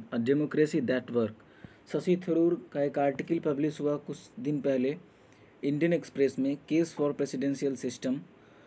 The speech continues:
उन्होंने presidential system के पक्ष में अपनी राय रखी और उन्होंने कहा कि इंडिया को प्रेसिडेंशियल सिस्टम अपना लेना चाहिए। इसके पक्ष में उन्होंने कई तर्क दिए। उन्होंने सबसे पहले बात करी जो भी रिसेंट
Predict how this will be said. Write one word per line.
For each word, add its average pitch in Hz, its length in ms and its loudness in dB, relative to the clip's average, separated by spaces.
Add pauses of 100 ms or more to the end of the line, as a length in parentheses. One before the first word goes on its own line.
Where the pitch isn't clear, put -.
(280)
उन्होंने 170 400 2
presidential 156 680 0
system 170 460 -2 (120)
के - 80 -6 (100)
पक्ष 156 260 0
में 151 140 -2
अपनी 147 340 -4 (440)
राय 135 260 2
रखी 156 300 0
और 143 200 0
उन्होंने 147 300 0
कहा 147 260 -2
कि 165 160 -4
इंडिया 156 420 2
को 160 180 0
प्रेसिडेंशियल 147 680 0
सिस्टम 156 480 -2
अपना 143 460 -2
लेना 139 320 0
चाहिए। 131 420 0 (500)
इसके 202 380 0
पक्ष 170 280 8
में 175 100 4
उन्होंने 160 380 4
कई 156 160 8 (100)
तर्क 156 300 10 (640)
दिए। 135 380 6 (320)
उन्होंने 175 280 4
सबसे 185 300 4
पहले 185 300 8
बात 160 260 8
करी 165 280 2
जो 160 160 4
भी 156 140 2
रिसेंट 165 500 2